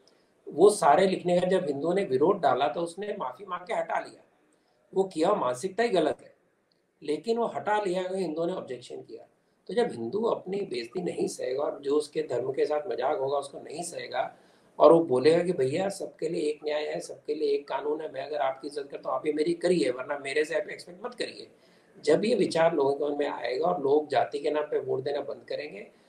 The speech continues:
तो ये जो वोट बैंक की राजनीति तब जाके खत्म होगी। कोई guarantee नहीं कि हिंदू मुझसे बीजेपी को वोट देगा।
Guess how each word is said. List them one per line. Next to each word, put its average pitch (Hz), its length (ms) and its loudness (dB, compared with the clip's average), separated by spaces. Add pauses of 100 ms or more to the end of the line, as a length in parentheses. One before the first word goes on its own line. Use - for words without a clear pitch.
(180)
तो 156 80 2
ये 170 100 6
जो 190 120 10
वोट 135 340 4
बैंक 208 220 6
की 214 80 0
राजनीति 180 440 0
तब 165 80 -6
जाके 143 240 -4
खत्म - 240 -16
होगी। - 220 -20 (1400)
कोई 196 120 2
guarantee 151 420 2
नहीं 254 140 -2
कि 226 100 2
हिंदू 190 200 4
मुझसे 196 300 0 (920)
बीजेपी 160 340 0
को 170 100 0
वोट 147 200 2
देगा। 139 380 -2